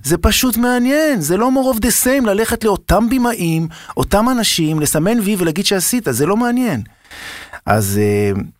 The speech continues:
אז, אה, החלטה מאוד מעניינת, שאיתרנו, אה, אה, אה, ארט דירקטורית מאוד מעניינת, שקוראים לה לירון עיני, ואיתרנו שיש לה איזשהו שותף שהוא צלם, והחלטנו שאנחנו עושים קליפ,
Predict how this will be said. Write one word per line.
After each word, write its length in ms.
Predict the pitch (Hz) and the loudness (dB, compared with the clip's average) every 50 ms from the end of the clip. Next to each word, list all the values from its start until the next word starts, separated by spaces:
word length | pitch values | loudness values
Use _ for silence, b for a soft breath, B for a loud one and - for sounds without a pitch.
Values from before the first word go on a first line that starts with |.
| _ _ _ - - - | _ _ _ -18 -16 -14
אז, 260 | 180 156 110 104 104 110 | -8 -6 -4 -2 0 0
אה, 220 | 104 107 104 101 | 0 0 0 0
החלטה 500 | 95 - - 110 107 - 147 151 165 165 | -2 -2 -2 -2 0 0 2 2 2 2
מאוד 240 | 156 147 151 170 180 | 0 0 0 0 0
מעניינת, 380 | 175 165 165 180 196 196 180 135 | 0 0 0 0 0 0 -2 -2
שאיתרנו, 880 | - 135 117 - - 135 131 139 147 143 135 135 127 120 110 104 104 - | -2 -2 -2 -2 0 0 0 0 0 0 0 0 0 0 0 0 -2 -2
אה, 40 | 117 - - - - 131 - - - - - - - - - - | -4 -6 -8 -8 -8 -8 -8 -8 -10 -10 -10 -10 -8 -8 -4 -4
אה, 200 | 101 101 95 92 92 - _ _ _ - - - 113 113 - - - 110 104 104 98 | -2 -2 -2 -2 -4 -6 _ _ _ -20 -20 -18 -18 -18 -14 -10 -6 -4 -2 -2 0
אה, 140 | 95 98 98 90 82 - - | 0 0 0 -2 -4 -4 -2
ארט 160 | 123 131 135 | 0 0 0
דירקטורית 460 | 135 131 131 120 - - 135 123 113 117 | 0 -2 -2 -2 -2 -2 -2 -2 -2 -2
מאוד 300 | 107 - - 143 127 123 | -4 -4 -2 -2 0 0
מעניינת, 240 | 117 110 110 110 | 0 0 0 -2
שקוראים 220 | - - 104 117 117 | -2 -2 -2 0 0
לה 60 | 107 | 0
לירון 280 | 110 107 101 107 107 127 | 0 0 0 0 -2 -2
עיני, 400 | 113 110 104 104 104 101 95 104 - b b b b b b b b b b b b b | -2 -2 0 0 0 -2 -2 -4 -6 b b b b b b b b b b b b b
ואיתרנו 420 | 101 107 - 127 120 120 - 120 | -2 0 2 0 0 2 0 0
שיש 260 | 98 - 120 113 - 135 | 0 0 0 0 0 0
לה 60 | 123 | 0
איזשהו 320 | 117 104 104 - - 107 | 0 0 0 -2 -2 -2
שותף 340 | 101 - - - 127 117 - | -4 -4 -4 -2 -2 -2 -2
שהוא 160 | - - 104 | -2 -4 -4
צלם, 440 | - - 110 107 123 120 110 101 - - _ _ _ _ _ _ _ - | -2 0 0 2 2 2 0 0 -2 -4 _ _ _ _ _ _ _ -4
והחלטנו 1000 | 104 107 107 120 120 123 120 120 117 117 117 117 110 107 - - 151 165 160 185 | -2 0 2 2 2 2 2 2 0 0 0 0 0 0 0 0 0 0 0 0
שאנחנו 320 | - 156 147 139 131 135 127 | -2 0 0 0 0 0 -2
עושים 240 | 110 - - 123 | -2 -2 -2 -2
קליפ, 300 | 113 - - 120 135 123 | -2 -2 -2 -2 -2 -2